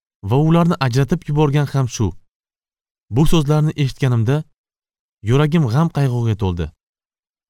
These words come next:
Bir ming to'qqiz yuz yetmish to'rtinchi yil Xudo menga o'zini namoyon qilganidan beri Xudoning inoyati bilan hech qachon birodarlarimni sotmaganman.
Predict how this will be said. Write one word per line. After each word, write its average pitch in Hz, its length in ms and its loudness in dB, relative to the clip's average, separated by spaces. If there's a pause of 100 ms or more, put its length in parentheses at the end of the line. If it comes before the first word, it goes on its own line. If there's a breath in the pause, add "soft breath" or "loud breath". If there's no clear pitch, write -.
(120)
Bir 110 160 0
ming 160 200 4
to'qqiz 156 320 -4
yuz 135 40 0
yetmish 147 280 -2
to'rtinchi 143 420 -2
yil 131 240 0 (800)
Xudo 123 220 2
menga 156 280 2
o'zini 139 420 0
namoyon 127 420 0
qilganidan 120 560 -2
beri 143 220 0 (760)
Xudoning 131 380 2
inoyati 147 420 0
bilan 127 220 -2 (600)
hech 175 200 0
qachon 143 280 -2
birodarlarimni 117 640 0 (240)
sotmaganman. 95 680 -4